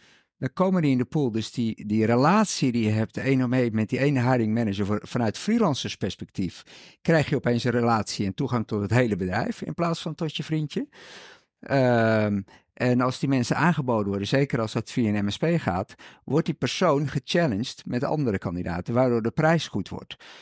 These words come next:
Dus dan kun je prima je vriendje inhuren, te-, maar dat, dan match je hem wel. Is het dit, eh,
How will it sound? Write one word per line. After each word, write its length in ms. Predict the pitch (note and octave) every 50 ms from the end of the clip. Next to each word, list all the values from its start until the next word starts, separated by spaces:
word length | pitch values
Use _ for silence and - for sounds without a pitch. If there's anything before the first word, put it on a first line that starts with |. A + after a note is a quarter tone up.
| - _
Dus 160 | _ - A#2+ -
dan 100 | C#3+ C3
kun 140 | - E3+
je 180 | E3+ D#3+ C3+ A2+
prima 300 | - - E3+ F#3 F3+ E3
je 200 | C#3+ C3 A#2 A2
vriendje 400 | - - D3 C#3+ B2 - - A2+
inhuren, 520 | B2+ D#3+ E3 E3 E3+ F3+ F3 F#3 A3+ C#4+ - _ - - _ _ _ _ _
te-, 200 | - D#3 D#3 - - B2
maar 260 | C3 C#3 C#3 C3 B2 - _
dat, 260 | - A#2+ B2+ C3 B2+ _
dan 460 | _ - G#2+ B2 A#2+ A#2+ B2+ B2 A#2 A#2+
match 240 | D3 D#3 - -
je 80 | - C3+
hem 100 | B2 A#2+
wel. 300 | C3 D3+ D3 C3+ A2+ A2
Is 180 | F#2 C#3 C#3 -
het 140 | D3 -
dit, 340 | - C3 A#2+ - - - - - -
eh, 220 | - - A2+ G#2+